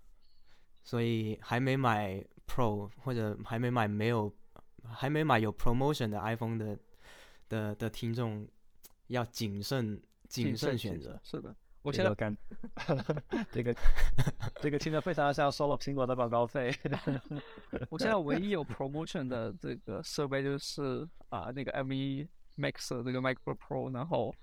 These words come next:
Speaker 2: 啊，因为我是两个极端嘛，我上面接的，呃，有那个，那个黑白的显示器，对，
Speaker 1: E Ink。
Speaker 2: E Ink，然后下面是这个一百二十的所以我觉得就，啊，反倒没有，啊，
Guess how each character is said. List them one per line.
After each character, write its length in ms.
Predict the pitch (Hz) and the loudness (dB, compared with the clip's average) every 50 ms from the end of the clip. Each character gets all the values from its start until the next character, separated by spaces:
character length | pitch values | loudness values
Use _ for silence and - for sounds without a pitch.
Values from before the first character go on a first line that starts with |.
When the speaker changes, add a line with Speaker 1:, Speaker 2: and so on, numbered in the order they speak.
| - - - - - - - - - | -20 -20 -20 -20 -20 -20 -20 -14 -8
Speaker 2:
啊， 220 | - - 76 - - - - - - - | -6 -6 -4 -6 -6 -10 -14 -16 -10 -6
因 120 | 190 190 | -4 -2
为 80 | 180 170 | 0 0
我 160 | 151 127 147 | -2 -2 -4
是 140 | - - 160 | -4 -4 -2
两 160 | 147 123 - | -4 -4 -4
个 100 | - 143 | -6 -8
极 220 | - - - 135 | -8 -8 -8 -6
端 180 | 120 135 135 139 | -4 -4 -4 -4
嘛， 240 | 135 131 - 165 - - | -4 -6 -8 -10 -12 -10
我 280 | 151 120 113 110 87 - - | -6 -4 -4 -4 -4 -8 -10
上 260 | - - - 175 151 | -8 -4 -2 -2 -2
面 160 | 151 147 143 | -2 -2 -4
接 240 | - - 151 143 143 | -4 -4 -4 -2 -2
的， 320 | 135 131 120 107 113 165 170 - - - - - | 0 -2 -2 -2 -4 -6 -8 -10 -14 -18 -12 -8
呃， 120 | - 90 - - - | -6 -6 -6 -6 -6
有 220 | 135 135 98 - | -6 -4 -4 -4
那 120 | 123 120 117 | -4 -6 -4
个， 380 | 104 - - - - 78 80 165 - - - - - - - - | -4 -4 -4 -4 -4 -6 -8 -10 -12 -16 -20 -20 -20 -20 -12 -8
那 80 | - | -6
个 80 | 120 113 - | -6 -6 -4
黑 160 | - 139 143 | -4 -2 0
白 260 | 135 123 120 123 135 | 2 2 2 0 -2
的 140 | - 135 139 | -4 -4 -4
显 180 | - - 135 123 | -4 -6 -6 -6
示 60 | 135 | -6
器， 260 | 131 - - 160 131 - - - - - - - - - | -6 -6 -6 -6 -6 -6 -10 -16 -20 -20 -20 -20 -14 -8
对， 260 | - 139 123 123 160 180 - - | -6 -4 -4 -4 -6 -8 -8 -6
Speaker 1:
E 80 | - | -2
Ink。 0 | |
Speaker 2:
E 240 | 123 - 160 120 113 107 | -2 -2 -2 -2 -4 -4
Ink， 160 | - 131 - - - - - - | -6 -8 -10 -12 -18 -20 -18 -12
然 100 | - 127 | -10 -8
后 60 | - | -6
下 180 | - - 165 156 | -2 -2 0 0
面 140 | 151 147 147 | 0 -2 -2
是 140 | - 156 | -2 -2
这 100 | 143 151 | -2 -2
个 80 | 139 131 | -2 -2
一 100 | - 156 | -2 -4
百 120 | - - | -4 -4
二 120 | - 160 165 | -2 -2 -4
十 200 | - - - - | -4 -6 -8 -6
的 200 | 123 113 - - - - - - - - - | -6 -6 -6 -8 -12 -18 -20 -20 -20 -18 -8
所 120 | - - | -4 -2
以 60 | 165 165 | 0 0
我 140 | 147 131 | 0 -2
觉 180 | - - 139 131 | -2 -2 -2 -2
得 260 | 131 135 131 135 139 - | 0 0 -2 -2 -2 -4
就， 380 | - - 170 147 135 110 - - - - - - - - - - - - - - - | -4 -4 -2 -2 -2 -2 -6 -8 -12 -14 -16 -18 -18 -20 -20 -20 -20 -20 -20 -14 -10
啊， 260 | 131 131 127 127 131 156 - | -8 -6 -6 -6 -6 -8 -8
反 140 | - 151 127 - | -10 -10 -8 -4
倒 180 | - 202 202 170 | -2 -2 0 0
没 140 | 151 151 | 0 0
有， 280 | 160 151 139 123 110 - - - - - - - - | 2 2 0 -2 -4 -8 -12 -18 -20 -20 -20 -20 -18
啊， 200 | - 104 95 - | -16 -16 -14 -14